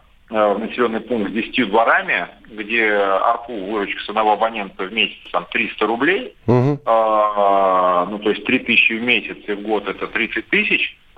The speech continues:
Speaker 1: рублей, да, грубо говоря, а, ну, никто не будет. То есть эта базовая станция никогда в жизни себя не оправдает. Вот. Поэтому здесь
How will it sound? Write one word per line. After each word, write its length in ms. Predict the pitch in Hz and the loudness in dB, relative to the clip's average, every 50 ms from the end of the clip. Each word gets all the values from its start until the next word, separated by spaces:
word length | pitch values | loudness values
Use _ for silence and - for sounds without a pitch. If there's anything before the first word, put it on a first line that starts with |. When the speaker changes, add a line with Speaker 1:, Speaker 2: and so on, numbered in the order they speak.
| _ - | _ -4
Speaker 1:
рублей, 720 | - 104 107 123 123 131 131 123 107 92 82 - - - _ _ - | -2 0 0 0 0 0 0 0 0 -2 -4 -6 -12 -20 _ _ -4
да, 220 | 87 98 117 139 | 0 2 2 2
грубо 260 | 135 120 104 101 98 | 2 0 -2 -2 -2
говоря, 480 | 98 92 104 104 101 98 95 90 87 85 - - - - - - - - | -2 0 2 2 4 4 4 2 2 0 -2 -10 -20 -20 -20 -20 -8 -2
а, 460 | - 117 113 110 107 104 104 104 101 | 0 2 2 4 2 2 2 2 0
ну, 140 | 101 113 139 | 0 0 -2
никто 260 | 147 131 104 - 127 | -2 -2 -2 0 0
не 120 | 123 123 117 | 0 0 0
будет. 280 | 113 113 104 - - | 0 0 0 -2 -2
То 60 | - | -2
есть 120 | 92 - - | -2 -2 -2
эта 120 | 98 101 | -4 -2
базовая 320 | 98 110 107 101 107 104 104 | 0 0 0 2 0 -2 0
станция 280 | - 139 135 - 110 | 0 -2 -2 -2 -6
никогда 240 | 101 - 107 104 104 | -4 -2 0 0 0
в 80 | 95 - | 0 0
жизни 220 | 127 131 123 104 | -2 -4 -4 -8
себя 240 | - - - 110 104 | -12 -8 -4 -4 -2
не 100 | 104 101 | 0 0
оправдает. 540 | 98 - - 113 - - 104 90 80 80 - _ _ _ _ _ _ _ _ _ - | 0 0 0 0 0 0 -2 -2 -2 -4 -8 _ _ _ _ _ _ _ _ _ -6
Вот. 360 | 107 101 98 95 90 85 - | -2 2 2 2 2 0 0
Поэтому 420 | - 98 110 120 - - 120 120 120 | 0 0 0 0 -2 -4 -4 -2 0
здесь 180 | 139 165 165 | 0 0 -2